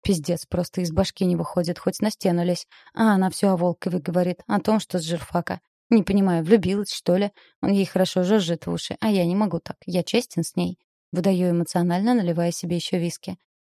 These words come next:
Даже через себя переступил и предложил встречаться. "Почему-то мне кажется, твоё предложение звучало как угроза". Артём ржёт, а я только сильнее раздражаюсь. "Думаю, да",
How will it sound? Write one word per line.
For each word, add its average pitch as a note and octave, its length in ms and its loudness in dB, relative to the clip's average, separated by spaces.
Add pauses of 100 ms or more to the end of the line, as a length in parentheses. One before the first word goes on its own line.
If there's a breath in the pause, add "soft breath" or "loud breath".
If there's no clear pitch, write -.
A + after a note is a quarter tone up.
Даже G3 260 2
через F#3 260 0
себя G3+ 240 2
переступил F3 520 -4
и - 40 -6
предложил F3+ 420 -2
встречаться. - 680 -6 (540)
"Почему-то A3 400 0
мне F#3 140 2
кажется, F#3 360 -2
твоё F3 220 2
предложение F3 600 0
звучало E3+ 420 -2
как - 220 -2
угроза". F3 420 -2 (340)
Артём F3 380 0
ржёт, E3 400 -2 (100)
а F#3 80 0
я F3+ 140 2
только F3 280 -2
сильнее E3+ 380 0
раздражаюсь. F3 640 -4 (420)
"Думаю, G#3+ 460 4
да", G#3+ 180 2